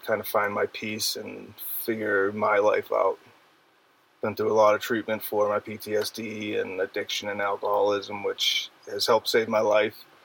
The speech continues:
I'm very grateful for everyone involved in that. Um, very grateful for my dog, Jackie. She's, she's literally saved my life once or twice.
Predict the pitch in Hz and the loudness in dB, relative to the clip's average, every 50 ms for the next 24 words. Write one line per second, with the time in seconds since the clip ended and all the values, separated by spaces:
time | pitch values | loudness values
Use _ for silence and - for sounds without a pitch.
0 | - _ _ _ - 101 98 98 117 113 113 107 101 110 110 104 98 - 107 104 | -20 _ _ _ -14 -12 -2 2 4 6 6 4 4 4 4 4 2 0 -8 -10
1 | - 110 107 107 107 107 104 107 107 107 104 104 107 110 104 104 101 - 98 104 | -6 0 4 4 4 4 2 0 -2 -2 -2 -2 0 2 2 2 0 0 -4 -2
2 | 107 104 110 107 - - - - - _ _ _ _ _ - - _ _ _ _ | 0 2 2 2 0 -4 -12 -20 -20 _ _ _ _ _ -20 -20 _ _ _ _
3 | _ _ _ _ _ _ _ _ _ _ _ _ 104 107 104 101 101 98 95 - | _ _ _ _ _ _ _ _ _ _ _ _ 0 2 2 4 2 2 2 0
4 | - - - - - _ _ _ _ _ _ _ _ _ _ _ _ _ _ _ | -4 -8 -14 -16 -20 _ _ _ _ _ _ _ _ _ _ _ _ _ _ _
5 | _ _ - 120 123 120 113 107 123 120 117 - 117 110 110 110 113 110 107 107 | _ _ 6 10 10 10 10 8 6 4 4 2 -4 -12 -8 -4 -2 0 2 4
6 | - 110 110 113 113 - 113 117 117 98 104 - - 120 113 104 104 - - - | 4 4 4 2 0 0 0 0 0 0 -4 -4 -4 -4 -6 -8 -10 -14 -20 -20
7 | - - - - - 117 110 107 - - - - - 135 127 120 117 110 107 - | -14 -6 -4 -4 -2 -4 -6 -10 -14 -18 -20 -2 2 4 4 4 4 2 -2 -2
8 | - 120 107 98 - 107 104 92 98 90 90 95 - - 107 95 - - 80 - | -2 -2 -2 -2 -2 -2 0 2 2 2 2 0 -2 -4 -6 -6 -6 -8 -12 -10
9 | - 71 73 67 - - - | -6 -6 -6 -6 -6 -12 -16